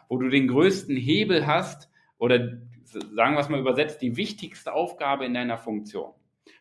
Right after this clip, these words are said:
wenn du dich darauf konzentrierst. Weil Energie folgt deiner Aufmerksamkeit.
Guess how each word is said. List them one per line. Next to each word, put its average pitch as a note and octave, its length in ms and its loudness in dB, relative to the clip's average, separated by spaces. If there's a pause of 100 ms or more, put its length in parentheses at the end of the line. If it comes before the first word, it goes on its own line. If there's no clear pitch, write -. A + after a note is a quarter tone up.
wenn A2 140 0
du A#2 80 -2
dich A#2+ 140 -4
darauf B2+ 340 0
konzentrierst. A#2+ 680 -8 (320)
Weil A#2 300 2
Energie C3 460 4
folgt F#3+ 360 0
deiner F3 220 4
Aufmerksamkeit. G#2 720 -4